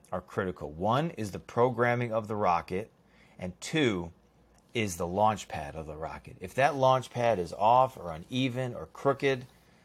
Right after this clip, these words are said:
it's wavering one way, you're gonna launch all over into a whole nother galaxy. And if your programming isn't aligned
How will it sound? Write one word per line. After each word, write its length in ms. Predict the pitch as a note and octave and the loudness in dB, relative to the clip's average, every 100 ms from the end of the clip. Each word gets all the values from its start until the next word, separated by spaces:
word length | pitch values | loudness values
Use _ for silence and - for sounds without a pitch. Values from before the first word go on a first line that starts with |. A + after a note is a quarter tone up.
| _ _ _ _ | _ _ _ _
it's 140 | - | -16
wavering 640 | - F#2+ A#2+ C3 B2+ B2+ A#2+ | 0 6 8 6 2 0 0
one 260 | B2 B2 | 0 2
way, 460 | A#2+ A#2 A#2 A#2+ A2+ _ _ _ _ - | 2 2 0 -4 -10 _ _ _ _ -10
you're 140 | A#2+ D#3 | -4 0
gonna 160 | D#3+ | 2
launch 480 | F#2+ F#2+ G#2+ A2 - | 0 2 2 0 -4
all 320 | - A2 B2 | -4 2 6
over 220 | A#2+ A#2 A#2+ | 6 4 -2
into 220 | G#2 G2 | -6 -6
a 40 | |
whole 180 | F2+ B2+ | 0 0
nother 260 | C3 B2 A#2+ | 0 -4 -2
galaxy. 640 | G#2 G2+ F2+ F2 - F#2+ G#2 _ _ _ _ _ _ _ _ _ _ - | -2 -2 -4 -8 -16 -18 -20 _ _ _ _ _ _ _ _ _ _ -4
And 120 | A#2 | -2
if 100 | B2 | 0
your 100 | A#2+ | -2
programming 920 | G2+ - D#3 G3 A2 G2 E2 F2 A#2+ - _ _ _ - | -2 6 8 8 4 -2 -2 -8 -10 -14 _ _ _ -2
isn't 320 | B2+ B2 A#2 | -2 0 -2
aligned 840 | - F#2 F#2+ A#2 C3+ G2+ F2+ G#2 | -4 -4 -2 -2 -2 -2 -4 -8